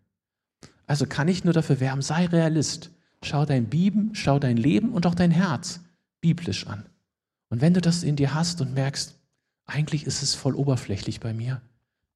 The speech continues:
demütige dich vor dem Herrn. Es taucht ganz oft in der Bibel auf, jemand bekehrt sich zum Herrn, er sucht den Herrn, er demütigt sich vor dem Herrn und sagt, Mensch, eigentlich, Herr, es ist mir so, ich, ich hab keinen Zugang, oder? Es ist mir leer geworden. Boah, was war das damals,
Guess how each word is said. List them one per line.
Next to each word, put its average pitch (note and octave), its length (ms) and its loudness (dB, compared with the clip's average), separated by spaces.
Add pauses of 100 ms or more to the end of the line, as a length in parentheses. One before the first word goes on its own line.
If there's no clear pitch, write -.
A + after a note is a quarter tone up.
(140)
demütige D3 460 6
dich - 160 -8
vor - 120 -8
dem G#2 140 -8
Herrn. G#2 260 -12
Es - 120 -14
taucht C#3+ 240 -2
ganz D#3 240 0
oft D3 240 -4
in B2+ 60 -2
der B2+ 80 0
Bibel B2 240 2
auf, C3+ 360 0 (720)
jemand A#2+ 260 -2
bekehrt D#3+ 420 0
sich - 200 -4
zum A#2 160 -2
Herrn, A2+ 440 -4 (160)
er A#2+ 120 0
sucht D3+ 380 2
den C3+ 100 2
Herrn, A#2+ 240 -4
er C3+ 100 0
demütigt F3+ 460 6
sich D3 140 -6
vor C3+ 120 -2
dem B2+ 100 -2
Herrn B2 120 -2
und B2 80 -4
sagt, A2+ 200 -4 (360)
Mensch, C3+ 240 0
eigentlich, B2+ 640 -2 (840)
Herr, B2 100 -8
es - 100 -8
ist - 200 -6
mir B2 120 2
so, A#2 320 0 (320)
ich, - 340 -12 (200)
ich - 100 -2
hab C3 140 -2
keinen D#3 160 0
Zugang, C#3 300 0
oder? F3+ 180 4 (180)
Es - 140 2
ist - 160 -2
mir C#3 100 4
leer G3 240 4
geworden. C3 480 -2 (300)
Boah, F3 320 0
was - 200 -2
war D3 120 -2
das D3 180 -4
damals, D#3+ 560 0